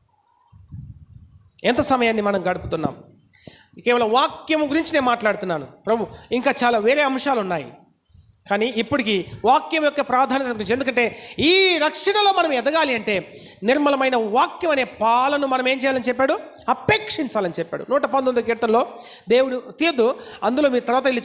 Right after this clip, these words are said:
చదువుకోండి. తర్వాత వెళ్ళి చదువుతామో లేదో మీకు తెలియదంటే మీ ఇష్టం. నూట పంతొమ్మిదో కీర్తనలో దేవుని వాక్యమును గురించి కీర్తనాకారుడు ఎన్ని రకాలుగా వర్ణిస్తాడో, ఆ వాక్యం యొక్క విలువను,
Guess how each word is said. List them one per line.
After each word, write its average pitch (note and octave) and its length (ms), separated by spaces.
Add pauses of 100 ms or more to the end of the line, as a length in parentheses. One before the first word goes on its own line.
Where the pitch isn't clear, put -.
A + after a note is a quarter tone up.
చదువుకోండి. F#3 360
తర్వాత A3+ 260
వెళ్ళి A#3+ 180
చదువుతామో A3+ 380
లేదో A3 180
మీకు G#3 200
తెలియదంటే G#3+ 340
మీ G#3+ 140
ఇష్టం. F3+ 320 (400)
నూట D4+ 320
పంతొమ్మిదో D4+ 440
కీర్తనలో A#3+ 440 (280)
దేవుని B3 280
వాక్యమును B3 560
గురించి G3+ 420 (420)
కీర్తనాకారుడు A#3+ 600
ఎన్ని D#4+ 420
రకాలుగా C4 500
వర్ణిస్తాడో, A#3 800 (200)
ఆ A3+ 60
వాక్యం C#4+ 460
యొక్క D#4 200
విలువను, B3 500